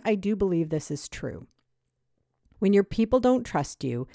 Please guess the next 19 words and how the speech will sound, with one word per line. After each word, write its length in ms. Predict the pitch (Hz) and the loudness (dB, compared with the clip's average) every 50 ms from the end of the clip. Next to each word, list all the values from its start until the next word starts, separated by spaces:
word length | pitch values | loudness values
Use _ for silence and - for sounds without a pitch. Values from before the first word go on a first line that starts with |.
| _ _ _ | _ _ _
it 260 | - 262 277 - - | 0 0 0 0 2
makes 340 | - 220 220 226 214 - - | 2 4 4 2 0 -2 -2
it 160 | 196 147 - | -2 -2 -2
really 500 | - 160 160 170 180 190 202 208 214 220 | -6 -8 -4 0 2 4 4 6 6 6
hard 360 | 208 185 180 143 120 123 131 | 4 4 2 2 2 0 -4
for 100 | - 147 | -4 -4
them 220 | 151 156 160 170 165 | -2 -2 -2 -2 -2
to 140 | - 151 139 | -2 -4 -4
get 320 | 143 - - 143 165 185 | -4 -4 -2 0 2 2
on 180 | 190 202 208 196 | 2 2 2 2
board 320 | - 175 131 107 123 147 | 0 0 -2 0 -4 -4
with 180 | 151 160 - - | -4 -6 -4 -2
your 120 | 185 185 | -4 -4
vision. 560 | 190 202 233 247 - 180 135 - 80 143 - _ _ _ _ _ _ _ _ _ _ _ _ _ _ _ | 2 2 2 2 2 0 -4 -4 -6 -12 -16 _ _ _ _ _ _ _ _ _ _ _ _ _ _ _
Zenger 400 | - - 233 240 262 262 285 277 | -2 2 4 4 4 4 4 4
and 160 | 277 262 - | 2 2 2
Folkman 540 | - 220 214 208 - 226 214 208 208 196 - | 2 0 0 0 0 0 2 2 2 0 -2
point 360 | - - 226 208 202 202 - - _ _ | -2 -2 0 0 0 0 -2 -4 _ _
out 560 | - 170 190 202 190 143 - - - - - | -6 -2 0 0 0 0 -2 -6 -14 -18 -20